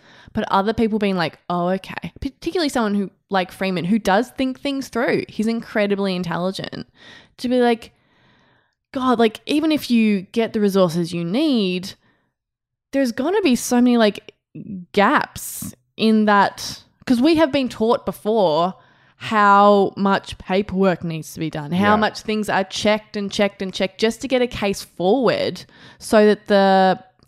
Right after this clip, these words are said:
Speaker 1: prosecution feels comfortable enough going forward with the case.
Speaker 2: Yeah.
Speaker 1: I was like, "I don't even understand how this is gonna work." I,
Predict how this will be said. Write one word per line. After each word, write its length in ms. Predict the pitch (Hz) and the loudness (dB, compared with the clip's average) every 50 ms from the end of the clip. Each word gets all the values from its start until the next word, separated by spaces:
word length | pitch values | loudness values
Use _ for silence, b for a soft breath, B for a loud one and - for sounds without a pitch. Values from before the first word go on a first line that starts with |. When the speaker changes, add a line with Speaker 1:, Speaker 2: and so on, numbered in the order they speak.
| _ _ _ _ _ _ _ _ _ _ - | _ _ _ _ _ _ _ _ _ _ -8
Speaker 1:
prosecution 640 | - 208 196 - - 196 - 202 185 - - 185 180 | -4 -4 -4 -4 -4 -8 -6 -6 -6 -4 -4 -6 -4
feels 220 | - 196 185 - | -2 -2 -2 -2
comfortable 400 | - - 196 185 - - 190 185 | -4 -4 -4 -4 -4 -4 -6 -6
enough 280 | 170 165 165 165 - - | -4 -2 -4 -4 -4 -2
going 260 | - 180 175 170 170 | 0 0 0 0 -2
forward 260 | - - 175 165 156 165 | -4 -2 -2 -2 -2 -2
with 80 | 160 | -6
the 60 | - | -8
case. 460 | - 170 208 220 185 - - - - 110 | -6 -4 -2 -2 -2 -4 -8 -10 -6 -4
Speaker 2:
Yeah. 200 | 107 98 90 - - B B B B B B B B | -4 -4 -4 -6 -10 B B B B B B B B
Speaker 1:
I 60 | - | -6
was 80 | 220 226 | -4 -4
like, 140 | 233 - _ _ _ - | -4 -6 _ _ _ -12
"I 160 | - 208 240 294 | -6 -4 -2 0
don't 160 | 359 349 311 | 0 0 0
even 160 | 269 240 214 | 0 0 0
understand 380 | 202 165 208 - - 233 226 233 | 0 -2 -4 -4 -2 0 0 0
how 100 | 240 233 | 0 0
this 180 | 247 240 - | -2 -2 -4
is 80 | 254 240 | -4 -4
gonna 220 | - 277 277 285 285 | -2 -2 0 0 0
work." 760 | 262 311 381 539 587 - 180 139 - - - - - - _ _ _ _ _ _ _ _ _ - | 2 2 2 4 4 2 2 0 -2 -6 -12 -18 -18 -20 _ _ _ _ _ _ _ _ _ -4
I, 120 | - 247 | -2 -2